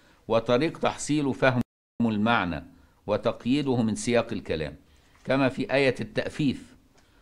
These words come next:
فإنه لي-، فلا تقل لهما أف، كما في آية التأفيف، فإن نعلم أن الآية إنما سيقت لاحترام الوالدين وتوقيرهما، ففهمنا منه تحريم الشتم والضرب،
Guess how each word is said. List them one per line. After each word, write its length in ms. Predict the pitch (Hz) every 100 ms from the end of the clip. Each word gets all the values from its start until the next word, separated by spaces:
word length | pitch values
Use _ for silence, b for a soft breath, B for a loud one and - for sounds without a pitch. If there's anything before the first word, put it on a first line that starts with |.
| -
فإنه 640 | 110 117 117 135 147 143
لي-، 480 | 113 120 120 127 123
فلا 260 | 120 117
تقل 300 | 117 127 123
لهما 340 | 131 135 135 170
أف، 280 | - - - _ _ _ _ b b b b b _
كما 260 | - 139 139
في 240 | 131 123
آية 220 | 139 139 135
التأفيف، 680 | 107 - - - 156 156 156 b b b
فإن 440 | 127 127 147 131 131
نعلم 380 | 139 131 117
أن 180 | 113 120
الآية 360 | 117 127 131 117
إنما 280 | 120 123 117
سيقت 440 | 139 131 117 113
لاحترام 540 | 101 - 113 131 123
الوالدين 680 | 110 101 101 101 110 117 107
وتوقيرهما، 760 | 98 107 92 101 98 85 80 - b b b
ففهمنا 600 | 113 104 110 147 135 120
منه 280 | 127 143 117
تحريم 460 | - - 123 127
الشتم 580 | 113 - 117 117 - 101 98
والضرب، 560 | 104 87 107 117 90